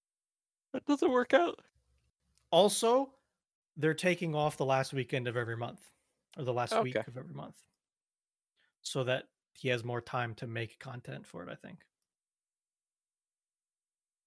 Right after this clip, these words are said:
Speaker 2: And they're pre-recording. It's not live live anymore.
Speaker 1: No, it's not gonna be live live anymore.
Speaker 2: No.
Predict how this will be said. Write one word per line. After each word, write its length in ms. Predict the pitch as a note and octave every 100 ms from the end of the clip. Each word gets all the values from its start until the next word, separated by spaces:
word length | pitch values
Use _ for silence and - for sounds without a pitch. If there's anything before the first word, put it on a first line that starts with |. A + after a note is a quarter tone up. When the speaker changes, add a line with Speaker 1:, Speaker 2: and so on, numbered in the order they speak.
| - E3+
Speaker 2:
And 220 | E3 E3+
they're 120 | D#3+
pre-recording. 720 | D#3+ E3+ D3 C#3 D3+ C3 A#2
It's 160 | A#2 -
not 220 | B2+ D3+
live 280 | B2 B2 -
live 220 | - D#3+
anymore. 400 | - - E2+ C#3+ _ _ _ _ _ _ _ _ B2+
Speaker 1:
No, 100 | A#2
it's 140 | -
not 100 | -
gonna 100 | B2
be 100 | G#2+
live 240 | F#2 F#2+ A2+
live 220 | F#2 F2
anymore. 300 | F2+ F2 F2+ _ _ _ _ -
Speaker 2:
No. 440 | B2+ B2 A#2+ A#2